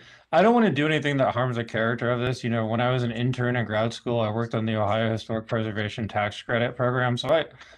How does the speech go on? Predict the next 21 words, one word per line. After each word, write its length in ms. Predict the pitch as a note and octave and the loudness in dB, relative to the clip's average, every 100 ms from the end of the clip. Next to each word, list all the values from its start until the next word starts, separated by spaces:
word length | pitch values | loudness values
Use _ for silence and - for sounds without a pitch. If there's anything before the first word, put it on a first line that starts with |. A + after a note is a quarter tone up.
| - | 0
I 60 | F3+ | 2
love 240 | D#3+ D3+ | 4 4
this 140 | C#3+ C#3 | 0 0
stuff. 280 | D#3 D3 C3 | 4 4 4
I 100 | B2+ | 0
guess 260 | E3+ E3 | 0 0
what 80 | C#3+ | 0
I'm 100 | C#3+ | 0
just 140 | C3 | 0
looking 240 | A#2 C3+ C3 | -2 -2 -4
for 240 | B2 B2 | -2 -2
is 60 | A#2+ | -2
some 180 | A#2 G#2 | -4 0
guidance 420 | G#2+ A#2 B2 A#2+ | 2 2 0 0
on, 280 | A2+ A2+ A2+ | 0 0 0
you 100 | A#2 | -2
know, 100 | A#2+ | -2
we've 160 | A#2+ | -2
got 200 | C3 C#3 | 0 0
concerns 440 | B2 A#2+ B2+ B2+ A2+ | 0 -4 -2 0 2
on 300 | A2+ G#2+ | 0 0